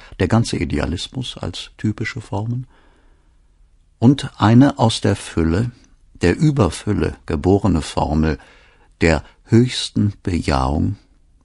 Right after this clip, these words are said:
ein Ja sagen ohne Vorbehalt, zum Leiden selbst, zur Schuld selbst, zu allem Fragwürdigen und Fremden des Daseins selbst. Dieses letzte,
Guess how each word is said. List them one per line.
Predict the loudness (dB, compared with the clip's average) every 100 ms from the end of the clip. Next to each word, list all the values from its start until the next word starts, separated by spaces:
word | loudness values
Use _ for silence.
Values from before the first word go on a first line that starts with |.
| _ _ -4
ein | 0 4
Ja | 6 4
sagen | 4 2 4 4 4
ohne | 6 6 4
Vorbehalt, | 0 -4 -2 -2 -4 -6 -8 -12 -20 -8
zum | 0 4
Leiden | 4 4 2 2 -2 -4 _
selbst, | -8 -4 -2 -4 -12 -20 -20 _ _
zur | -8 -8
Schuld | -6 -4 -4 -4 -12 -20 _
selbst, | -6 -4 -4 -8 -18 -20 _ _ _ _ _ _ _ -10
zu | -2
allem | 2 2 2 -2
Fragwürdigen | -6 -2 0 -2 -2 0 0 -2 -2 -2
und | -2 -4
Fremden | -4 -2 0 0 -4
des | -6 -8
Daseins | -4 -4 -4 -6 -8 -12 -18 -20
selbst. | -16 -16 -16 -20 _ _ _ _ _ _ _ _ _ _ _ _ _ _ _ _ _ _ _ _ _ _ _ _ _ _ _ _ _ _ 0
Dieses | 0 2 -2 0
letzte, | -2 -2 -2 0 0